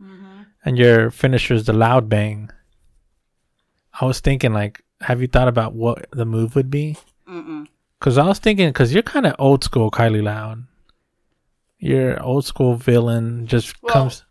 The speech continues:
Speaker 1: it'd be like Nikki, I think Nikki Bella's, like, second finisher. Or it's like the F five, but instead of going forward, you throw 'em backwards.
Speaker 2: Mm.
Speaker 1: I've always thought about that.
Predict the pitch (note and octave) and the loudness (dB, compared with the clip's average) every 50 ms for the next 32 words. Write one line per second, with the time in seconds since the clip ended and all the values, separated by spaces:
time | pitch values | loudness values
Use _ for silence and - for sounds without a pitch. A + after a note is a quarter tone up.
0 | _ - - A#3 A3+ D4 D4+ C#4+ C#4 B3+ G#3+ G3+ A3 A3+ G#3+ - D3 F#3+ A3 A#3+ | _ -10 -8 -8 -6 -6 -6 -6 -6 -6 -6 -8 -12 -12 -12 -10 -10 -10 -10 -10
1 | A#3+ A3 G#3 G#3 G#3 F#3+ G3 F#3+ F3 F#3 F3+ F#3 F#3+ F#3+ F#3 F3+ F3+ F3+ F3 E3 | -12 -14 -14 -14 -14 -14 -16 -14 -10 -8 -6 -6 -6 -8 -8 -10 -10 -12 -12 -12
2 | - F#3+ F3+ F3+ F#3+ F3+ - G3 G3+ G#3+ G#3 G#3+ A3 A3 A3 A3+ G#3 - _ _ | -10 -10 -10 -10 -10 -12 -14 -14 -14 -14 -14 -14 -14 -14 -16 -16 -18 -20 _ _
3 | _ _ _ _ _ _ _ _ _ _ _ _ - G3+ G#3+ A3 A3 A3 - A#3 | _ _ _ _ _ _ _ _ _ _ _ _ -16 -8 -6 -6 -6 -4 -2 -2
4 | A3+ A3 G#3+ G#3 G3+ G3 G#3 G#3 G3+ - G#3 G3+ G3+ G#3 G3 G3+ F#3+ F3 - G#3 | -2 -2 -4 -8 -10 -8 -8 -8 -8 -8 -6 -6 -6 -6 -8 -10 -12 -12 -12 -14
5 | G3 G3 G3 F#3+ F3+ E3+ E3 - G3 G3 G3+ G3+ F#3 F#3 F3+ F3 F#3+ F3+ E3 D#3+ | -14 -12 -12 -12 -14 -14 -14 -14 -12 -12 -12 -12 -14 -16 -16 -14 -14 -14 -12 -12
6 | D#3+ E3+ E3+ F3+ F3 - A3+ A#3 A#3 B3 A#3+ - - _ _ _ _ _ - C#3+ | -10 -10 -10 -10 -10 -10 -10 -10 -10 -10 -12 -16 -20 _ _ _ _ _ -6 -4
7 | C3 C#3+ D3 D3 D3 C#3+ C3+ C3 B2+ A#2+ A#2 A2 - F#3 F#3 F#3 F3+ F3 - F#3 | -2 0 0 0 0 0 -2 -2 -2 -4 -4 -6 -6 -6 -6 -8 -8 -10 -10 -10
8 | E3+ E3 E3 E3 D#3 C#3 D#3+ D#3+ D#3+ D#3+ D#3 - | -10 -10 -10 -12 -12 -14 -14 -14 -16 -16 -18 -20